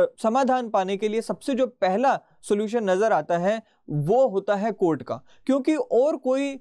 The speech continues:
सॉल्यूशन हमें नज़र नहीं आता है, इसलिए हम भागते हैं कोर्ट्स की तरफ।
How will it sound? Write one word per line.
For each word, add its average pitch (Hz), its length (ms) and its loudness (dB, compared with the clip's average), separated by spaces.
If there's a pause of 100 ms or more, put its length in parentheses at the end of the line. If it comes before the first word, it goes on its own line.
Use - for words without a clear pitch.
(120)
सॉल्यूशन 247 440 0
हमें 247 200 0
नज़र 226 320 0
नहीं 226 200 -4
आता 165 220 0
है, 220 80 2
इसलिए 233 280 -2
हम 208 200 -4
भागते 170 360 -2
हैं 220 220 -2
कोर्ट्स 269 360 -2
की 170 100 0
तरफ। 131 280 -6